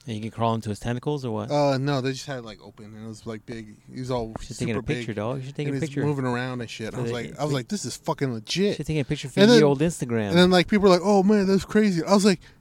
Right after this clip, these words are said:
Speaker 2: "It's my fucking boy Cthulhu."
Speaker 1: <laughs>
Speaker 2: And people were like, "What the fuck?" And, uh, one of the, uh, uh, special people that was with me,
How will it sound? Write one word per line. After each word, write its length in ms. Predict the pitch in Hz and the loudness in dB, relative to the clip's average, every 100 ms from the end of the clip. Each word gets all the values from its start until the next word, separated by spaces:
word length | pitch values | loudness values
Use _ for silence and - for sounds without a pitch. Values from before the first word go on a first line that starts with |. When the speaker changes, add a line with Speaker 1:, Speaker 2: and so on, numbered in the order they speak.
| _ | _
Speaker 2:
"It's 160 | 226 - | 0 2
my 160 | 320 - _ | 0 -2 _
fucking 380 | 262 - 247 190 | 6 6 0 6
boy 220 | 233 240 | 8 8
Cthulhu." 880 | - 202 - 262 269 262 226 147 127 | 6 0 4 6 8 6 6 4 2
Speaker 1:
<laughs> 40 | - - 120 - - _ _ _ _ 196 - - - | -8 -8 -8 -8 -20 _ _ _ _ -8 -6 -8 -2
Speaker 2:
And 180 | 180 | 0
people 220 | 185 220 226 | 2 2 2
were 80 | |
like, 180 | 185 160 | 4 2
"What 220 | 147 190 | 0 -4
the 160 | 165 123 | -4 -6
fuck?" 400 | - 151 165 170 - | -4 2 4 2 0
And, 240 | 156 147 | 0 2
uh, 380 | 143 131 123 120 - - | 2 2 0 -2 -12 -4
one 200 | 165 160 | 0 2
of 160 | 147 | 0
the, 380 | 135 123 120 120 - - - _ _ - | 0 0 -2 -6 -14 -20 -20 _ _ -6
uh, 440 | 127 117 110 104 107 _ _ _ _ _ _ _ _ _ _ - | -2 -2 -4 -8 -12 _ _ _ _ _ _ _ _ _ _ -8
uh, 240 | 127 113 | -6 -6
special 380 | - 156 143 156 | -2 -2 -2 -2
people 160 | 135 127 | -2 -4
that 60 | |
was 100 | 110 | -4
with 180 | 131 127 | -6 -4
me, 240 | 120 110 | -6 -8